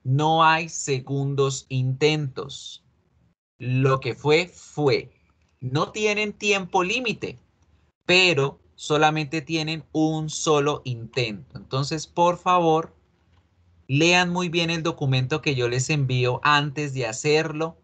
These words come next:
Cuando vayan a hacerlo, verifiquen las preguntas, lean lo que escriben, porque muchas veces ustedes no leen y, por ejemplo, van a escribir parishes con C H y se, se, resulta que se comen la I y,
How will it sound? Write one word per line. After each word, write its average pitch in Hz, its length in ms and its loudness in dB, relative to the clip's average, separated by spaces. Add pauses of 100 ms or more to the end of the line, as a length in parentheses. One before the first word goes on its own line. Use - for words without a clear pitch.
(320)
Cuando 151 300 4
vayan 143 300 0
a 147 60 0
hacerlo, 147 540 -2
verifiquen 147 1000 0
las 156 280 0
preguntas, 131 1080 -4
lean 170 720 4
lo 131 180 -2
que 123 120 -8
escriben, 151 680 -4
porque 131 400 -4
muchas 139 420 -2
veces 147 360 0
ustedes 131 240 0
no 135 180 4
leen 147 380 4
y, 131 80 -4
por 123 180 -4
ejemplo, 127 440 0
van 143 160 4
a 147 40 0
escribir 127 460 -4 (460)
parishes 170 840 0 (440)
con 143 200 -2
C 160 320 -2
H 170 560 -2 (500)
y 147 280 -4
se, 131 200 -6 (220)
se, 131 240 -10 (100)
resulta 143 500 -2
que 147 280 -4
se 139 240 -4
comen 165 360 -2
la 135 180 4
I 208 200 -2
y, 165 140 -8